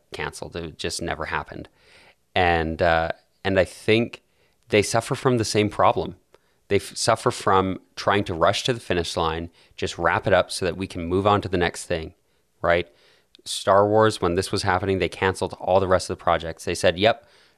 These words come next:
no more, no solo, uh, series, no, like, trilogy of Star Wars Underworld films. Like, we're not doing that anymore." They canceled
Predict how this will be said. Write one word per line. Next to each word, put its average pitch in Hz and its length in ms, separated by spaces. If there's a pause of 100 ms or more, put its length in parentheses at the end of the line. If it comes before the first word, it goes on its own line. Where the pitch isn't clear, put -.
no 104 280
more, 110 500
no 107 240
solo, 104 760 (340)
uh, 101 200
series, 98 500
no, 98 160
like, 92 340 (380)
trilogy 98 720
of 92 480
Star 92 260
Wars 92 220
Underworld 90 580
films. 90 500
Like, 85 180
we're 95 80
not 92 200
doing 90 200
that 87 180
anymore." 87 500 (280)
They 98 80
canceled 104 560